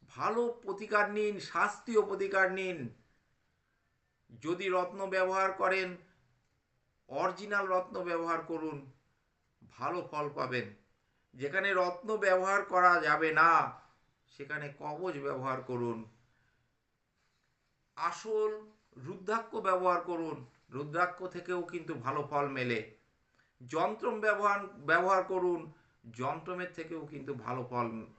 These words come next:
মেলে। আজকের আলোচনা আমি আর দীর্ঘায়িত করব না। আপনারা সবাই ভালো থাকুন, সুস্থ থাকুন, সুন্দর থাকুন।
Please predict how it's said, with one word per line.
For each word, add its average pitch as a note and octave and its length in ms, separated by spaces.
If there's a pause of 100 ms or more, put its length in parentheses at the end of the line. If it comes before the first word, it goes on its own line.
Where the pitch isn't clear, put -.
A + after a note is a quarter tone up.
(680)
মেলে। G2 420 (640)
আজকের C#3 340
আলোচনা G3 720 (600)
আমি E3+ 400
আর E3 260
দীর্ঘায়িত F#3 440
করব C#3+ 340
না। G2 160 (600)
আপনারা F3 400
সবাই F3 320
ভালো D#3+ 260
থাকুন, F3+ 560
সুস্থ - 380
থাকুন, F3 520
সুন্দর F3 420
থাকুন। F#3 500